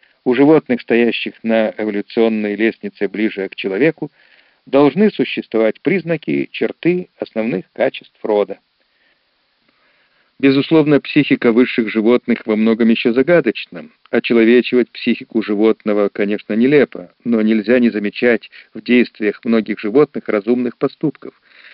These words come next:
Думается, можно лишь спорить о характере и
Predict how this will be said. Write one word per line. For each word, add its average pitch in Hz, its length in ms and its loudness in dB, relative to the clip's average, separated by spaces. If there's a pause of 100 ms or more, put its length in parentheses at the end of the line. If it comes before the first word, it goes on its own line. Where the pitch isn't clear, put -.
(320)
Думается, 208 460 4
можно 196 260 2
лишь 185 280 0
спорить 180 500 2
о 104 40 -2
характере 120 640 0
и 101 380 -4